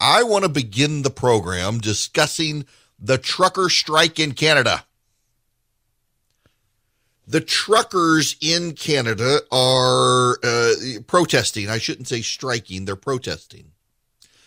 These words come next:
They are protesting because of the vaccine mandate in Canada, among other things.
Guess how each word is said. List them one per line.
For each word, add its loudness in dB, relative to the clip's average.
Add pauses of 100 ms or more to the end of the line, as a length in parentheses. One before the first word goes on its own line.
(200)
They 4
are 2
protesting -2 (840)
because 0 (420)
of -2
the 0
vaccine 0
mandate 0
in -6
Canada, -4
among -2
other 0
things. -8